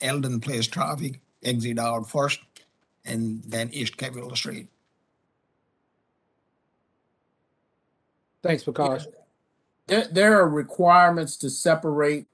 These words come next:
Speaker 3: entrances from, from freeways. And what Prakash is saying that, uh, one of the reasons that we're moving, uh,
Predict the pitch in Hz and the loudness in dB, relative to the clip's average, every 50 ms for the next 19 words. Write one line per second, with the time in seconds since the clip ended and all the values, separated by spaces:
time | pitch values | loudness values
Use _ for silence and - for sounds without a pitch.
0 | _ _ _ 143 151 156 156 165 143 - - 160 147 135 - - - 135 131 135 | _ _ _ -2 -2 -2 -2 -4 -8 -8 -6 -6 -6 -6 -8 -6 -6 -4 -4 -6
1 | 135 - - 135 127 117 - - 165 160 160 156 160 160 156 165 165 151 151 - | -8 -10 -8 -6 -6 -6 -4 -2 0 2 2 2 4 4 2 2 0 -2 -6 -12
2 | - _ _ _ _ _ _ _ _ _ _ _ - 123 127 135 139 - 120 - | -18 _ _ _ _ _ _ _ _ _ _ _ -2 -2 0 2 2 2 0 0
3 | - - _ _ _ _ _ _ _ - 135 - 175 175 170 165 151 - 147 127 | -4 -12 _ _ _ _ _ _ _ -8 -2 2 4 6 6 4 2 0 -6 -8
4 | - - 170 160 160 156 151 143 135 139 135 135 127 123 - _ _ _ _ _ | -4 -2 0 0 2 0 -2 -2 0 0 2 2 0 -2 -6 _ _ _ _ _
5 | _ _ _ - 139 135 143 139 131 156 175 180 180 170 156 156 147 160 160 165 | _ _ _ -18 -14 -14 -8 -2 2 4 4 4 4 4 2 0 2 2 0 0
6 | 156 143 156 143 135 135 143 139 135 135 139 135 131 143 151 156 165 170 156 156 | 0 -2 -4 -6 -2 2 2 2 2 2 0 -2 -2 0 0 2 2 2 0 -2
7 | 156 151 147 139 - _ _ _ _ _ _ _ _ _ _ _ _ _ _ _ | -2 -2 -4 -8 -14 _ _ _ _ _ _ _ _ _ _ _ _ _ _ _
8 | _ _ - 71 71 - - | _ _ -20 -20 -20 -20 -20